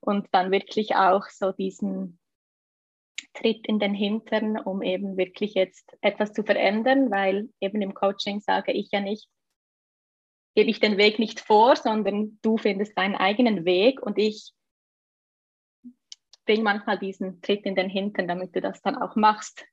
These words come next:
was du eigentlich weißt, <laughs> was du tun musst. Genau. Ähm,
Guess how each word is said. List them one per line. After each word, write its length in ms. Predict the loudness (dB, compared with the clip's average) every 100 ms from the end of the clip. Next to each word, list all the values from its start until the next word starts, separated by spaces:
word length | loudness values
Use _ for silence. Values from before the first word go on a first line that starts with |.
| _
was 140 | -6 -2
du 120 | -2
eigentlich 400 | -2 -4 -8 -2
weißt, 520 | 2 4 2 -6 -4 2
<laughs> 540 | 4 4 4 2 4
was 180 | -4 -2
du 120 | -2
tun 300 | 4 6 6
musst. 220 | 4 -4 _ 0
Genau. 320 | 4 4 2 -2 -6 -6 -10 -8 -4 -6 -2 6
Ähm, 520 | 8 10 8 4 -4